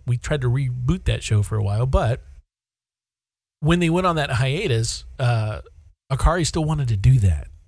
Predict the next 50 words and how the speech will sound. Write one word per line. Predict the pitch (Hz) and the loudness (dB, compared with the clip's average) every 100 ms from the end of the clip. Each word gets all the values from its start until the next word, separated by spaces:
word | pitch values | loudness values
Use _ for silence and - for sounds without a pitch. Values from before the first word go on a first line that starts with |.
| _ - | _ -6
And | 120 | -2
so | |
we | 131 139 | 0 0
gave | 131 127 | 0 0
him | 131 | 0
a | |
platform | 131 - - 120 113 | 2 0 0 -6 -6
for | 110 107 | -6 -8
it | 113 | -8
for | - 117 | -4 -2
a | |
while. | 110 113 | -2 -2
But | 123 | 0
then | 147 185 | 0 -2
he | |
started | 190 185 147 | -2 -2 0
doing | 160 151 | 0 0
it | |
on | 127 | 0
another | 123 143 139 | 0 0 0
show, | 139 127 | 0 0
so | 120 | 2
he | 127 | 0
went, | 120 110 - | 0 -4 -4
you | |
know, | 113 95 95 | -4 -2 -4
he | 120 | -2
went | 113 | 0
on | 101 92 | 0 0
his | 98 | 0
own. | 160 131 | 0 -2
So | 92 123 | -4 -4
that's | 107 | -4
all | 117 98 | -6 -6
cool. | 131 226 62 - - - _ _ _ _ _ _ _ _ _ _ _ _ | -6 -6 -8 -12 -20 -20 _ _ _ _ _ _ _ _ _ _ _ _
But | 143 | 0
that | 175 | 0
was | 220 | 0
kinda | 190 170 | 0 0
nice | 160 160 | 0 0
to | 147 | 0
have | 143 | 0
a | |
little | 143 | 2
bit | 143 131 | 2 2
of | |
news | 120 135 120 131 | 2 2 2 0
for | - | 0
the | 117 | 0
week. | 104 123 - | 0 -4 -6